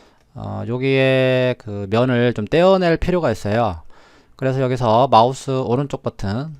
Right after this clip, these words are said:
예, 눌러준 다음에 요 면을 선택을 해주고 떼어내줍니다. 그 떼어낸 상태에서 또 레이어를 하나 추가하고요. 그다음에 지그재그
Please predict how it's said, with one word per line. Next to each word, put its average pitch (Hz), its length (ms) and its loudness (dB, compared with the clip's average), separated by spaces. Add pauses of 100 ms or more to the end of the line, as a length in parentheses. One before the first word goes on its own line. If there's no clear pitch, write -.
(200)
예, 87 120 -12
눌러준 113 420 -6
다음에 98 580 -2
요 110 320 -4
면을 117 680 -2 (920)
선택을 117 580 -6
해주고 147 640 -6 (720)
떼어내줍니다. 117 920 -4
그 101 120 -12
떼어낸 147 540 0
상태에서 147 840 -2 (600)
또 107 120 -4
레이어를 120 460 0
하나 131 180 -2
추가하고요. 127 960 -4 (1000)
그다음에 139 840 -8
지그재그 117 1080 -6